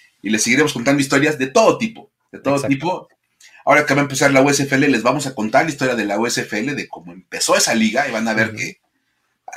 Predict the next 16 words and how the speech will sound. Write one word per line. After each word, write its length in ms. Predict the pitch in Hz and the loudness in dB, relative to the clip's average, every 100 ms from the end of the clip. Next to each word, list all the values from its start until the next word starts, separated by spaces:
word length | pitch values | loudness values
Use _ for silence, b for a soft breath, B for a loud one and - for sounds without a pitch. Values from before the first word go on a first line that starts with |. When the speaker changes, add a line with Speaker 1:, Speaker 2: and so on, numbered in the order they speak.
| - | -2
Speaker 1:
ya 120 | 254 | 6
va-, 140 | 269 254 | 6 8
vamos 240 | 240 247 | 6 4
a 80 | 170 | -2
tener 160 | 165 170 | -2 -2
siempre 200 | 170 165 | 2 2
algo 120 | 139 | 0
que 80 | 135 | -2
contarles, 440 | 110 113 - - | -4 -4 -6 -10
eso 140 | 131 143 | -6 -4
no 60 | |
se 100 | 135 | -4
preocupen. 340 | 107 - - 71 | -6 -10 -12 -16
Speaker 2:
Exacto. 500 | _ _ _ - - | _ _ _ -14 -2
Speaker 1:
Siempre 240 | 156 139 | 0 0
encontramos. 720 | 120 113 110 101 87 - - | 0 -2 0 -2 -4 -12 -18